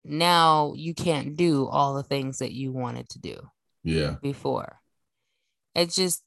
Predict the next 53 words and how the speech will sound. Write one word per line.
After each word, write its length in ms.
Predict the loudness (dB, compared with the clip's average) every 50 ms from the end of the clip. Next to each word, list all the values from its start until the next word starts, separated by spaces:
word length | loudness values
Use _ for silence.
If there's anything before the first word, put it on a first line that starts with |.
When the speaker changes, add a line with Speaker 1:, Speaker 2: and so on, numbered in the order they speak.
| _ _ -16
Speaker 1:
some 320 | -6 2 4 4 6 6
of 60 | 2
the 60 | 0 0
things 360 | 0 0 0 0 0 0 0
that 100 | 2 2
I 140 | 2 0 0
hear 480 | -2 -2 -2 0 2 2 2 0 0 -2
on 160 | -2 -2 -2
this 160 | -4 -6 -4
camera. 300 | -2 0 0 0 0 0
And 140 | 0 0 2
I 100 | 2 2
had 160 | 2 0 0
to 80 | 0 0
tell 200 | 2 2 4 4
him, 120 | 4 4
I 80 | 4 4
was 80 | 2
like, 160 | 2 0 0
"Do 80 | -2 -2
you 240 | 0 0 0 0 0 _
think, 400 | 2 4 4 2 2 -2 -8 -18 _ _ -20 -20 _ _ _ 0
like, 180 | 2 2 2 4
I'm 300 | 6 6 6 6 6 6
that 220 | 6 6 6 4
neighbor 420 | 4 2 2 2 2 2 0 0 2
who 420 | 4 4 4 4 4 2 0 -4 -8
watches 640 | -8 0 2 2 4 2 2 0 0 0 0 0 0
your 160 | 0 -2 -2 0
every 380 | 0 0 0 0 0 0 0
move? 880 | 2 2 2 2 2 0 0 0 0 -2 -2 -4 -8 -14 -16 -16 -18 -20 _ _ _ _ _ _ -20 _ _ 2
Like, 160 | 4 6 6
I 100 | 6 4
just 260 | 4 2 0 0 2
sit 160 | 4 4 6
up 200 | 6 4 2 0
here 180 | -4 -4 0 2
all 240 | 2 4 2 2 2
day 200 | 2 0 0 0
just 220 | -2 -4 -6 -2
watching 480 | 2 4 4 4 4 0 -2 -2 -2 0
the 100 | 0 0
Ring 260 | 0 -2 -2 -2 -2
camera, 360 | -2 0 0 2 2 2 2
waiting 380 | 4 4 4 4 4 2 0 0
for 120 | 0 0
you 140 | 0 2 2
to 80 | 2 2
do 200 | 2 2 2 2
something?" 540 | 2 0 -2 -2 -2 -2 -2 -2 -2 -4 -6 -12 -18 -20 -20 -20 -20 _ _
I'm 140 | 4 6 6
like, 140 | 6 4 4
"Listen, 460 | 4 4 2 0 -4 -8 -12 -14